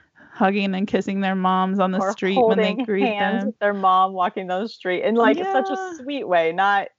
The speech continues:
Speaker 2: in a strange way at all. Yeah.
Speaker 1: Yeah,
Speaker 2: It's
Speaker 1: like, I saw, like, a fourteen-year-old boy,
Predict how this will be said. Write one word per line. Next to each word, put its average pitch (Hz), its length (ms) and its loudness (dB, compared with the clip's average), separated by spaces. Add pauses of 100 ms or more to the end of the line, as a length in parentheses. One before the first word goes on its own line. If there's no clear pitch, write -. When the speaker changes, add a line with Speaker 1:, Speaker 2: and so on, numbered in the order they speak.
Speaker 2:
in 196 140 -8
a 175 260 -6 (200)
strange 185 440 -6
way 170 160 -2
at 160 60 -6
all. 160 320 -2
Yeah. 170 320 -2 (240)
Speaker 1:
Yeah, 311 320 0
Speaker 2:
It's 285 80 2
Speaker 1:
like, 269 160 -2
I 285 80 2
saw, 285 240 0
like, 285 160 0
a 214 80 0
fourteen-year-old 208 840 -2
boy, 190 460 -2